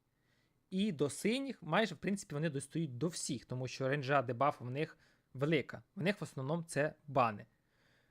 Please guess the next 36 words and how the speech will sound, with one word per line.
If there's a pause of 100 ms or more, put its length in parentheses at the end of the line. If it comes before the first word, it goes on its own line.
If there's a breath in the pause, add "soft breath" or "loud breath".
(360 soft breath)
в
мас
П
В
П
який-,
якийсь
сильний
урон
вони
нанести
не
можуть. (360 soft breath)
Вони
можуть
зміщатись
в
червону
зону
тільки
в
трансформах. (560 soft breath)
Чому?
Тому
що (420 soft breath)
в (120)
такого
персонажа,
як
Phantom
Summoner, (480)
є
А
О
Е
стани,